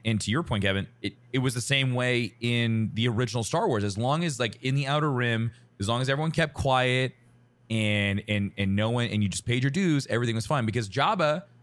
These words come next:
like, they, like, they, when, uh, when Padme, when Padme goes to Tatooine and she's like, "I thought the Republic abolished slavery." And she's like, "Not out here in the, in the Outer Rim."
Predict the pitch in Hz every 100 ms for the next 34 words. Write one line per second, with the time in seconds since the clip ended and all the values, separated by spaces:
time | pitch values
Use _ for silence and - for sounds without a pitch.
0 | _ - 135 147 160 143 135 - 107 104
1 | - - 107 120 113 - 87 110 117 113
2 | 113 107 139 139 190 254 160 87 104 123
3 | 156 196 170 165 165 - - - 165 170
4 | 175 247 131 110 107 160 - - _ 147
5 | 147 170 156 156 - 160 160 147 147 143
6 | 139 - 147 151 - - - 123 107 170
7 | 440 - - 101 87 78 69 65 - -
8 | - 135 147 104 107 131 127 131 147 139
9 | 131 117 120 113 104 98 95 95 165 170
10 | 139